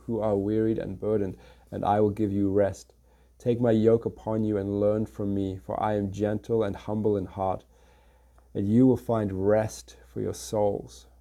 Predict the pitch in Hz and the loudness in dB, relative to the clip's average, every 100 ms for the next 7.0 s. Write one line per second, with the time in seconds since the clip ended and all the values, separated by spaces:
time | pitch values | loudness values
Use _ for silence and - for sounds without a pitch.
0 | _ _ 113 107 110 113 113 107 110 117 | _ _ -8 -4 0 2 2 4 2 2
1 | 110 - 110 107 104 107 107 - 98 98 | -2 -8 -4 -4 -2 -2 -4 -6 -8 -4
2 | 98 95 101 101 101 95 95 - - - | -4 -4 -2 0 0 -2 -6 -14 -20 -16
3 | - 107 - 95 95 - - - - - | -12 -10 -4 -2 -2 -4 -16 -20 -20 -20
4 | - - - - - - _ _ _ _ | -20 -20 -20 -20 -20 -20 _ _ _ _
5 | _ _ _ - 117 113 107 101 - 107 | _ _ _ -8 -4 -2 -2 -4 -2 0
6 | 110 101 - 90 - 110 107 101 98 95 | 2 0 -4 -16 -10 -8 -8 -6 -6 -8